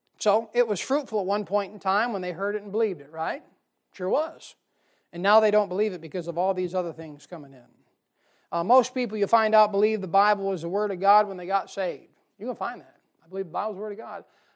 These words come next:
But what happens is over the period of time, they get educated out of their Bible. People get educated out of the Bible every day. And they get talked out of it by education.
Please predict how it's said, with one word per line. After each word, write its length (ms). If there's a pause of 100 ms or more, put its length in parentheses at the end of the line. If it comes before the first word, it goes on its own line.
(140)
But 120
what 120
happens 440
is 100
over 160
the 60
period 300
of 60
time, 480 (300)
they 140
get 160
educated 520
out 120
of 60
their 100
Bible. 460 (1200)
People 240
get 140
educated 480
out 80
of 60
the 40
Bible 340
every 220
day. 320 (720)
And 280
they 100
get 200
talked 340
out 140
of 80
it 100
by 180
education. 880